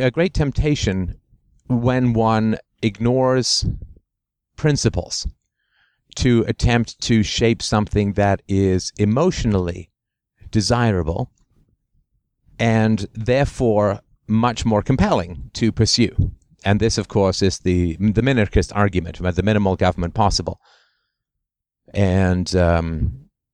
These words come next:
people have said, you know, national defense, law courts, possibly prisons, uh, but we just keep the government that small, and wouldn't that be great?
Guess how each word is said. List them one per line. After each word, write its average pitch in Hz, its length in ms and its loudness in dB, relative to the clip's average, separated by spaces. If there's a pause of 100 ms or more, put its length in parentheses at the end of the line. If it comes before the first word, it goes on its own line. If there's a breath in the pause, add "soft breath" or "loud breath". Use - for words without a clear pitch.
(1040)
people 117 300 2
have 98 180 0
said, 104 920 0 (120)
you 101 180 0
know, 87 200 2
national 107 580 2
defense, 101 800 0 (100)
law 95 440 0
courts, - 720 -2 (260)
possibly 95 680 -2
prisons, 95 760 -2
uh, 90 280 2
but 87 360 0 (520 soft breath)
we 95 160 2
just 95 240 -2
keep 95 240 2
the 87 100 -2
government 85 560 -2 (480)
that 92 460 -2 (200)
small, 95 680 0 (100)
and 87 520 -2
wouldn't 92 280 -2
that 87 260 0
be 85 300 -4
great? 160 460 -2